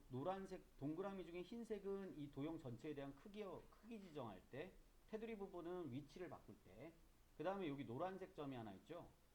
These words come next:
그거는 바로 이 구십팔 점을 가리키는 그거. 요 노란 섬을 끌어, 노-, 노-, 노란색 동그라미 끌어가지고 이렇게 들어가면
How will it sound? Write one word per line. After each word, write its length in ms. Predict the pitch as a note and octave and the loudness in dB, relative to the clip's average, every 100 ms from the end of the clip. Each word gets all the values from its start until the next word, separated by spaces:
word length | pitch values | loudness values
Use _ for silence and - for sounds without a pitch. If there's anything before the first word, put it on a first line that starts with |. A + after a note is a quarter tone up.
| - - | -10 -4
그거는 480 | C3+ D#3 G#3+ A#3+ - - - - | 0 2 2 0 -6 -16 -8 2
바로 180 | C#3+ C#3+ | 4 4
이 280 | A2+ G2 - - - | 2 -2 -6 -14 -6
구십팔 440 | C#3 D#3+ F#3 F#3 E3+ | -4 -4 -4 -6 -2
점을 240 | D#3+ D3 C#3+ | 0 0 0
가리키는 540 | A2 C#3+ - C#3+ B2+ | 0 -2 -2 -2 -2
그거. 260 | A#2+ A2 - - - - - - - - - - | -2 -2 -2 -8 -18 -18 -18 -18 -16 -18 -18 -6
요 100 | C3+ B2 | -2 0
노란 340 | C#3+ F3+ F3 | 4 4 2
섬을 300 | E3 D3+ C#3+ | -2 -2 -2
끌어, 180 | G3 G3 B2 A#2 | -2 -2 -2 -2
노-, 300 | B2 B2 C3+ | -2 0 0
노-, 180 | C3 A#2+ | -2 0
노란색 480 | D3+ E3+ D#3+ D3+ | 2 2 0 -4
동그라미 420 | - F#3+ F3+ E3+ D#3 | -2 -2 0 -2 -2
끌어가지고 580 | G3 F#3+ E3+ D3+ C#3+ C#3+ - | -4 -2 -2 -2 -4 -6 -6
이렇게 300 | E3 D#3 D3+ | -6 -6 -6
들어가면 600 | B2+ C3 B2 A#2+ A#2 G#2+ | -4 -2 -2 -2 -2 -4